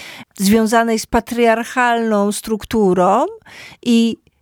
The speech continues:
Friedan w mistyce kobiecości, e, wskazuje, co się z tymi kobietami stało. Czyli opisuje o ich depresji, nieszczęściu, jakimś poczuciu zagubienia, tylko dlatego, że odebrano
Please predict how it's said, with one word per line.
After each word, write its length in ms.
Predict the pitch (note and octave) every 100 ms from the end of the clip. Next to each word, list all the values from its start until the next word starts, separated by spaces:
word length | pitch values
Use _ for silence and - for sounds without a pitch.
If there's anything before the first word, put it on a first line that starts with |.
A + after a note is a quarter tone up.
| _ _
Friedan 500 | B3+ D4 C#4+ C4+ B3+
w 160 | -
mistyce 560 | A#3+ A#3 A3+ B3+ A#3+ C4
kobiecości, 880 | C4 A#3 A#3+ C4 B3+ - - C4 B3+ - - -
e, 160 | A3+ A3
wskazuje, 420 | - B3 A#3+ B3+
co 120 | C4
się 120 | B3+
z 60 | -
tymi 220 | B3+ A#3+
kobietami 560 | B3 A3+ B3 A#3+ A#3 A#3
stało. 540 | - F4 A3+ G3 - - _
Czyli 200 | - G3+
opisuje 480 | G3 - G#3+ G3 F#3
o 60 |
ich 120 | F#3+
depresji, 880 | - G3+ A#3+ A#3+ A#3 - A3+ G#3+ G#3+ G#3+ - -
nieszczęściu, 800 | G3 G3 - A#3+ A#3 A3+ - A3
jakimś 320 | G3+ F#3+ G3+
poczuciu 640 | - G#3 G3+ A3 - A3 G#3+ - -
zagubienia, 840 | F#3+ G#3 G#3 G3 G#3 G3 G3+ C#4
tylko 280 | D4 C4+ B3+
dlatego, 360 | A3 A3 C4
że 140 | B3 -
odebrano 720 | G#3+ G#3 G3+ A#3 A#3+ A3